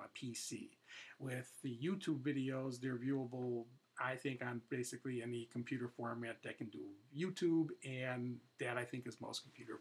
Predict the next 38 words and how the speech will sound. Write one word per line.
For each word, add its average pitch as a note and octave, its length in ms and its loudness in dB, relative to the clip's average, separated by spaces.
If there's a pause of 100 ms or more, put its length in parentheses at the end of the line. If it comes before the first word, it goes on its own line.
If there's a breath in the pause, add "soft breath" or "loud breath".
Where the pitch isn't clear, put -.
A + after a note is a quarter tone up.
formats. - 520 -6 (360 loud breath)
So D3+ 500 8
I'm D#3+ 260 6 (220)
very F#3 220 10
happy C3 320 0
about A2 380 -6
that. A2+ 240 -4 (680)
It, D3+ 160 0
we, D3+ 440 2 (840)
it's - 200 -2
not E3 180 10
a - 20 2
type D3+ 220 2
of C#3+ 80 -4
thing D3+ 140 4
where C3 100 2
people C#3 300 -2
have B2+ 180 2
trouble C3 340 0 (100)
accessing D3+ 600 2
these D3 220 2
things C#3+ 320 0
now, C#3 420 2 (400 loud breath)
and G3 160 8
they G3+ 60 2
can G3+ 160 -2
watch G3 240 0
them C3 120 0
at A#2 120 -6
their A2+ 160 -6
own A2 240 -8
pace. - 400 -10 (420 loud breath)
What F3 160 6
I D#3+ 160 6 (160)
did G3 360 10 (200)
in D#3+ 120 2
the D#3+ 60 0
clinics - 760 -4